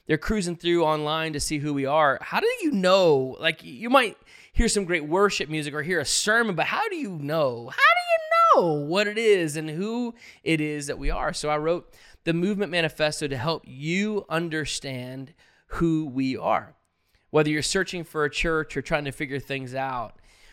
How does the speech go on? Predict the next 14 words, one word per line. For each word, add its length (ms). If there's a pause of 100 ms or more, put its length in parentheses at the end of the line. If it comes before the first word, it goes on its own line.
(220)
And, 400
uh, 160
in 140
this 180
manifesto, 800
I, 220
I 40
kinda 240
wrote 400
this, 560
this 260
long 380
statement 680
about 380